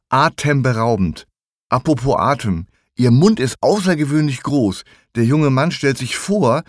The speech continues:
wie er während eines nächtlichen Spaziergangs sein Handy in ihren Mund hält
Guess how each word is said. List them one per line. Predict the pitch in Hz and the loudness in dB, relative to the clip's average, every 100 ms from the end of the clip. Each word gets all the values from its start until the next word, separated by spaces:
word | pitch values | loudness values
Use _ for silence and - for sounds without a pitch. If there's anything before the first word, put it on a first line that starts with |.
| _ - | _ -4
wie | 131 | 0
er | 131 | 0
während | 120 156 160 | 0 -2 -2
eines | 139 123 | -4 -4
nächtlichen | 143 160 147 131 | -4 -4 -4 -6
Spaziergangs | - 131 - 185 175 123 110 | -4 -4 -2 -2 0 -2 0
sein | 120 | -2
Handy | 98 135 220 214 127 | 0 0 2 4 2
in | 110 | 2
ihren | 110 113 | 0 2
Mund | 104 110 101 | 2 0 -2
hält | 110 147 | -2 -4